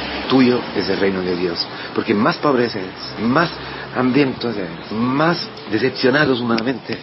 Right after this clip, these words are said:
eres, más Cristo puede apoderarse de tu vida y llenarla de su amor, llenarla de sentido, llenarla de felicidad, llenarla de, de sustancia verdadera. Bueno, por eso la iglesia anuncia el evangelio a todos los hombres.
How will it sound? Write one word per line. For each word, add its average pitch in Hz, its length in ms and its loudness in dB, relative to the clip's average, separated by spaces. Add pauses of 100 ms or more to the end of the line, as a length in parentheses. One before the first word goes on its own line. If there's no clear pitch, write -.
eres, 143 240 -8 (440)
más 104 420 -2
Cristo 117 420 -2 (140)
puede 101 360 -2
apoderarse 104 640 0
de 95 100 0
tu 95 140 0
vida 85 420 0
y 92 100 -2
llenarla 92 440 0
de 90 100 0
su - 140 -4
amor, 78 240 -4 (380)
llenarla 113 340 2
de 101 100 4
sentido, 95 480 2
llenarla 110 360 4
de 101 80 4
felicidad, 82 480 -2 (420)
llenarla 123 300 2
de, 107 160 4 (160)
de 98 60 2
sustancia 98 680 -2 (360)
verdadera. 98 480 2 (220)
Bueno, 87 280 0 (140)
por 107 100 4
eso 165 220 2 (380)
la 92 60 -2
iglesia 107 420 0
anuncia 107 380 0
el 110 40 2
evangelio 160 440 2
a 143 80 0
todos - 160 4
los 95 160 2
hombres. 90 440 -6